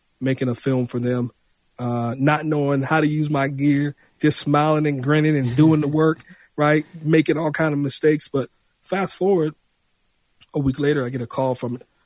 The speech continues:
the senior director at N F L Film saying, "Hey, listen, we couldn't be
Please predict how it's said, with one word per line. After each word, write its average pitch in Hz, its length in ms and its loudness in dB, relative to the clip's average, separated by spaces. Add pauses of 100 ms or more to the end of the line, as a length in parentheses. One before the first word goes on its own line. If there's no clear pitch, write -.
the 123 80 -8
senior 139 280 -4
director 127 500 -4 (220)
at 127 160 -8
N 139 100 -4
F 131 140 -4
L 127 100 0
Film 143 260 -2
saying, 127 200 -4
"Hey, 127 100 0
listen, 135 260 0
we 127 140 -2
couldn't 135 240 -4
be 131 260 2